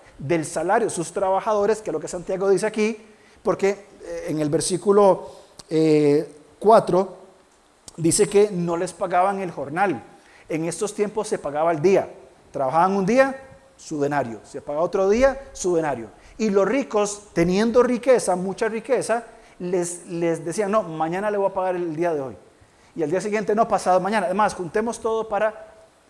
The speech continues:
y le retenían cuando esas personas vivían al diario. O sea, esta gente no iba a Primark a comprar para, para, para el mes. Vivía del diario. Y los ricos que tenían sus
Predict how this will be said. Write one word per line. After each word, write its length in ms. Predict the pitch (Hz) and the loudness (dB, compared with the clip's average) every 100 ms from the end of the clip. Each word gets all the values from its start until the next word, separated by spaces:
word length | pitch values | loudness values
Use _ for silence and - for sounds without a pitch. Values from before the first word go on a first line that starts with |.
| - | -6
y 120 | 208 | 0
le 180 | 190 180 | 2 2
retenían 800 | 170 175 - 165 240 220 143 - | 0 -2 -2 -4 -4 -4 -8 -6
cuando 280 | 196 170 170 | -4 -4 -6
esas 160 | 185 | -8
personas 420 | - 220 220 226 202 | -6 -4 -2 -2 0
vivían 400 | 220 190 214 220 | 0 0 -2 -4
al 140 | 131 | -4
diario. 380 | 170 240 202 107 - - _ _ _ - | 0 0 0 -6 -12 -20 _ _ _ -8
O 40 | |
sea, 100 | 151 | -8
esta 200 | 143 196 | -2 -2
gente 300 | 214 180 208 | -2 0 0
no 140 | 202 | 2
iba 140 | 185 214 | 2 0
a 60 | |
Primark 320 | 208 202 214 208 | 2 2 2 -2
a 60 | |
comprar 340 | 160 143 170 196 | -4 -6 -6 -2
para, 240 | 208 180 | -4 -4
para, 240 | 165 151 | -6 -8
para 140 | 147 139 | -8 -8
el 80 | 143 | -4
mes. 300 | 233 - - - _ _ - | -4 -6 -14 -20 _ _ -6
Vivía 400 | 147 160 170 214 | -2 0 2 2
del 200 | 196 139 | 0 -4
diario. 460 | 160 226 214 127 - _ _ _ _ _ _ _ _ - | -4 -4 -4 -8 -12 _ _ _ _ _ _ _ _ -2
Y 140 | 226 | 2
los 200 | 208 196 | 4 4
ricos 520 | 185 247 285 214 185 - | 4 2 2 2 -2 -2
que 100 | 185 | -4
tenían 360 | 185 202 240 | -2 -4 -6
sus 320 | - 220 - | -6 -8 -8